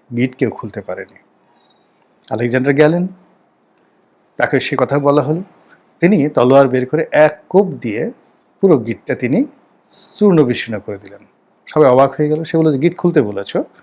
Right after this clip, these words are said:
কিভাবে গিট খুলতে হবে সে কথা তো বলোনি।"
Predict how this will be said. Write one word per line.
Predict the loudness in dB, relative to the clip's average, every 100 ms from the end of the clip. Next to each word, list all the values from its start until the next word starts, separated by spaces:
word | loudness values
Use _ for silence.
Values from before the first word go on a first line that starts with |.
| _ _ -4
কিভাবে | 2 2 2
গিট | -2 -4 -4
খুলতে | -6 0 2 0 0 0
হবে | 0 -2
সে | -2
কথা | 0 0
তো | 0
বলোনি।" | -4 -6 -14